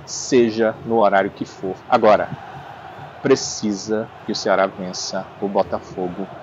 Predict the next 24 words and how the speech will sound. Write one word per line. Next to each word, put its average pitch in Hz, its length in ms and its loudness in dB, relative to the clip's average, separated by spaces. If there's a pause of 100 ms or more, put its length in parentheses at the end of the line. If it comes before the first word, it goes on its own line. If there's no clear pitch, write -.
(400)
em 107 200 -2 (260)
Ribeirão 98 520 0 (140)
Preto. - 180 -6 (580)
O - 80 2
resto, 110 420 2 (500)
o 127 80 0
torcedor 101 680 -2 (760)
vai 120 160 6
saber 98 440 -2
e - 20 -6
vai 104 160 0
fazer 90 440 -2 (420)
a - 80 0
sua 113 240 2
parte, - 380 -2
eu 113 60 -2
não 113 220 -4 (100)
tenho 104 320 -6 (160)
nenhuma 117 760 -4
dúvida 101 500 -6 (380)
em 113 140 2
relação 101 560 2
a - 60 -4
isso. - 300 -12